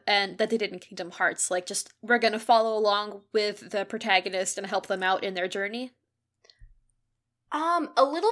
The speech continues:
Speaker 2: bit less so. I actually did have them grow as their own team while they were in Naruto instead of adding them on to, like, "You're
Speaker 1: Oh,
Speaker 2: all gonna
Speaker 1: yeah.
Speaker 2: be part of"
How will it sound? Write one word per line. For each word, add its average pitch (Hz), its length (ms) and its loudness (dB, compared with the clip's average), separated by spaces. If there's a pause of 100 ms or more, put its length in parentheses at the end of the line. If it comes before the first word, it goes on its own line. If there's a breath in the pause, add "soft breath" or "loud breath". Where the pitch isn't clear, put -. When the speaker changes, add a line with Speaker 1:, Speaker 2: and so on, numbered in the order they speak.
Speaker 2:
bit 381 120 4
less 185 260 0
so. 339 160 2
I 254 140 4
actually 220 680 2
did 208 260 0
have 196 340 2
them 208 180 -4
grow 202 340 0
as 208 240 -2
their 202 180 -2
own 202 280 -6
team 220 320 -8
while 277 140 0
they 311 100 0
were 320 80 2
in 320 100 -4
Naruto 330 400 -2
instead 254 220 0
of 220 80 0
adding 208 320 4
them 208 120 -2
on 196 240 2
to, 208 120 -10
like, 202 220 -2
"You're 494 140 8
Speaker 1:
Oh, 523 80 8
Speaker 2:
all 359 140 8
gonna 427 160 8
Speaker 1:
yeah. - 60 4
Speaker 2:
be - 60 -14
part 240 340 -6
of" - 120 -4